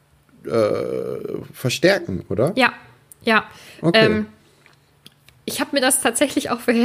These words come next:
Speaker 2: ähm, Harrys Zauberstab aufgeschrieben, aber das können wir ja, äh, gleich
Speaker 1: Mhm.
Speaker 2: machen. <laughs> Falls es dich überhaupt interessiert. Ich weiß gar nicht,
Speaker 1: Ja,
Speaker 2: was
Speaker 1: doch.
Speaker 2: spannend ist.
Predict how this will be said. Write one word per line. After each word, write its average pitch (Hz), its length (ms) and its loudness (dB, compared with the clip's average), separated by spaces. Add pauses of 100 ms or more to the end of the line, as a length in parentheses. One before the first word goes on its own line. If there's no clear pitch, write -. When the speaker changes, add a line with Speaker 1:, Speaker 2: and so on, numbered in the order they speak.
(140)
Speaker 2:
ähm, 208 360 -2 (100)
Harrys 240 340 2
Zauberstab 214 460 0
aufgeschrieben, - 580 -2
aber 220 160 2
das - 240 -4
können 214 180 0
wir 214 60 2
ja, 190 280 2 (640)
äh, 180 180 -2
gleich 190 300 2
Speaker 1:
Mhm. 392 40 2
Speaker 2:
machen. 214 340 -2 (180)
<laughs> 277 680 0
Falls 254 180 2
es 254 120 -4
dich - 120 -14
überhaupt 220 220 2
interessiert. 226 460 0
Ich - 100 -8
weiß 208 180 0
gar 226 60 0
nicht, 190 100 6
Speaker 1:
Ja, 135 60 4
Speaker 2:
was 190 80 -2
Speaker 1:
doch. 185 100 6
Speaker 2:
spannend 208 380 -2
ist. - 200 -10